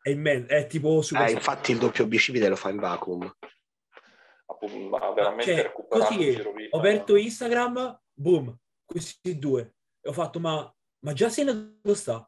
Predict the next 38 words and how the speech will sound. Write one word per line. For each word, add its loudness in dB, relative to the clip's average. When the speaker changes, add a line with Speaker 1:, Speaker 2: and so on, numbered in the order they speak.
Speaker 1:
Che -8
tutti -6
quanti 2
stanno -2
a 0
dire -6
che -8
vince -4
da, 2
da 2
non 0
si -8
sa -4
quando, -6
capito? 0
Speaker 2:
Aspetta, 0
però, 4
eh, 4
sto 2
vedendo 2
adesso, 0
c'è -2
un'altra -4
foto -2
in -2
cui -4
c'è -2
Blessing -2
al 2
centro -2
e -4
Justin, -4
eh, -4
alla -4
sua -4
destra. -6
Speaker 1:
All'inizio 0
proprio. 0